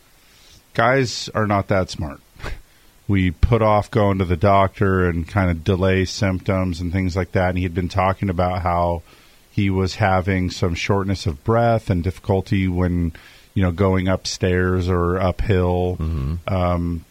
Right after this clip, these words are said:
Speaker 1: and kind of told himself that he was gonna go get this all checked out. And then that was when he got in, you know, was struck by a car.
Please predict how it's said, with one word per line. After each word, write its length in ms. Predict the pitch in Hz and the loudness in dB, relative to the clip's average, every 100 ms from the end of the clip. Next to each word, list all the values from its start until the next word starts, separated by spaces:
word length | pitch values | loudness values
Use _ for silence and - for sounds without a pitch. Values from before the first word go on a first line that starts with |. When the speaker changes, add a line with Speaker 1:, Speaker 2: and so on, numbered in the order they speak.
| - | -6
Speaker 1:
and 460 | 95 90 87 87 85 - _ _ _ _ - | -2 0 0 -4 -6 -14 _ _ _ _ -4
kind 240 | 123 117 | 0 2
of 220 | 92 - - _ - | 0 -6 -20 _ -4
told 320 | - 131 117 | 0 2 2
himself 560 | 107 104 - 107 95 - | 0 -2 0 0 0 0
that 120 | 101 | -2
he 40 | |
was 200 | 92 95 | 0 -2
gonna 180 | - 98 | -2 -2
go 220 | 85 95 | 0 0
get 240 | 90 98 95 | 0 0 0
this 240 | 101 - | -2 -2
all 180 | 90 82 | -2 -2
checked 400 | - 101 82 - | -2 -2 -2 -2
out. 420 | 95 95 120 139 - - - _ _ - | 0 2 2 -2 -8 -20 -20 _ _ -4
And 140 | 104 | 0
then 160 | 104 98 | 0 2
that 240 | 98 101 | 2 0
was 220 | 107 90 | 0 -2
when 220 | 95 95 90 | -2 -2 0
he 140 | 95 | -2
got 360 | 90 90 87 - | 0 0 0 -2
in, 380 | 95 90 87 87 | -2 -2 -4 -6
you 120 | 95 | -4
know, 320 | 85 82 82 80 - | -4 -2 -4 -6 -6
was 440 | 90 - - - _ - | -6 -6 -10 -12 _ -10
struck 420 | - - 92 - | -6 0 0 0
by 140 | 87 | -2
a 40 | 85 | -2
car. 520 | - 101 80 78 107 | 0 0 2 0 -4